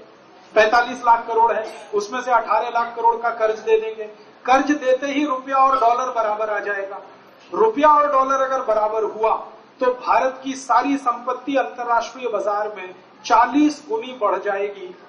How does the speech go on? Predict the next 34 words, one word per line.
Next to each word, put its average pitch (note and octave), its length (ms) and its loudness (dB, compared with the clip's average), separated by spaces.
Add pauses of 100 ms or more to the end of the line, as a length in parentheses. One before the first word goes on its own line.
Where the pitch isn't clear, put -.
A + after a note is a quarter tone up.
एक A#3 320 2
झटके - 340 -10
में। - 200 -14 (2250)
पता - 180 4
है D4+ 80 4
क्या D4 120 2
होगा? B3+ 300 2 (540)
फिर C4+ 140 -4
यहां A#3+ 320 4
से C4+ 100 -2
आप C4 260 0
न्यूयॉर्क A#3+ 440 -6
जाएंगे G#3 440 0 (340)
और G#3+ 160 0
वापस A#3+ 380 -2
आएंगे A3+ 300 0 (360)
तो A3 80 -4
टिकट B3 320 -8
साढ़े - 360 4
सात G#3+ 300 -6
सौ A#3+ 180 -6
रुपए G#3 280 0
का G#3 120 0
ही G#3 140 -2
आएगा। F3+ 340 -2 (3000)
अगर B3 260 4
आपका C4+ 440 2
बेटा A3 340 2
या B3 180 0
बेटी G#3 300 -2
इंजीनियरिंग A3+ 640 -8
में B3 60 -2
आप A3+ 240 4
पढ़ाएंगे, G3+ 500 -4